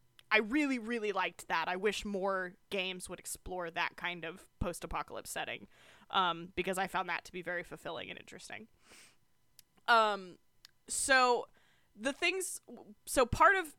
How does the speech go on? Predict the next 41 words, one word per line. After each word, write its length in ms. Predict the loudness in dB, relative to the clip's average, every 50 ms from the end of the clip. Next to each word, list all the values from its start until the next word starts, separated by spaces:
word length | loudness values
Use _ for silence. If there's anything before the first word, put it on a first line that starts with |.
| _
part 240 | 2 4 4 4 4
of 120 | 2 0
the 160 | 2 2 2 2
conversation 680 | 2 2 2 4 2 0 -2 -2 -2 -2 -4 -4 -6
mechanic, 680 | -6 -6 -6 -4 -4 -2 0 0 0 0 -2 -6 -14 -20 -20 -20 -20 _ _ _ _ 6
um, 440 | 8 8 10 8 6 4 0 -6 -4 0
boils 400 | 4 6 6 6 4 2 2 2
down 280 | 2 4 4 2 0
to, 200 | 0 -2 -4 -2
like, 220 | -2 -2 -4 -2 -4
the 60 | -2
very 300 | 0 2 4 4 4 4
bare 220 | 4 4 4 4
bones 300 | 4 2 0 0 0 -2
of 100 | -2 -2
it 140 | 0 0 0
is 180 | 0 -2 -4 -2
you 120 | -2 0
are 120 | 0 0 -2
matching 680 | 0 2 4 4 4 4 2 0 -2 -2 -2 -2 -4 -6
symbols 600 | -4 -2 -2 -2 -2 -2 -2 -4 -4 -6 -6 -6
together, 580 | -6 -4 -2 0 0 0 0 -4 -6 -6 -8 -10 -12 -10 -4
and 140 | -2 0 0
the 60 | 2
symbols 520 | 2 2 0 0 2 2 2 2 0 -2 -6 -10 -14 0 4
technically 580 | 6 6 6 4 2 -2 -6 -6 -4 -2 -2 0
have, 280 | 4 6 6 6 6 4
like, 200 | 2 0 0 -4
meanings. 640 | -6 -4 -2 -2 0 2 4 4 2 2 0 -2
Like, 180 | 0 0 0 0
a 40 | -2
circle, 540 | -6 -4 0 0 0 0 2 2 4 6 6
I 80 | 6
think, 240 | 4 2 0 -2 -2
is 80 | -4 -4
supposed 420 | -4 -4 -2 -2 -2 -2 -2 -6
to 60 | -8
be, 120 | -6 -4 -2
like, 220 | 0 0 -2 -2
an 80 | -4 -4
empathetic 720 | -4 -4 -4 -4 -6 -2 0 0 2 2 2 0 -2